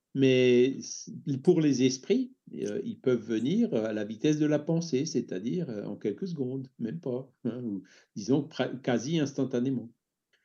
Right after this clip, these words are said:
Le, le monde des esprits, les esprits et leur père esprit ne, ne subissent pas cette même limitation de la vitesse de la lumière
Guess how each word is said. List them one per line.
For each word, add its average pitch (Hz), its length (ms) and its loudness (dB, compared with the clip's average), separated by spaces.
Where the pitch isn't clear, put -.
Le, 110 220 -2
le 107 140 -4
monde 117 260 0
des 110 220 -2
esprits, 170 440 4
les 113 280 2
esprits 131 400 4
et 123 40 6
leur 113 200 -2
père 113 160 0
esprit 180 680 -2
ne, 110 240 -6
ne 107 220 -8
subissent 110 480 -8
pas 180 240 0
cette 131 260 -4
même 135 300 0
limitation 131 960 -2
de 113 120 -6
la 110 160 -2
vitesse 110 380 -4
de 107 80 -4
la 107 120 -4
lumière 117 480 -4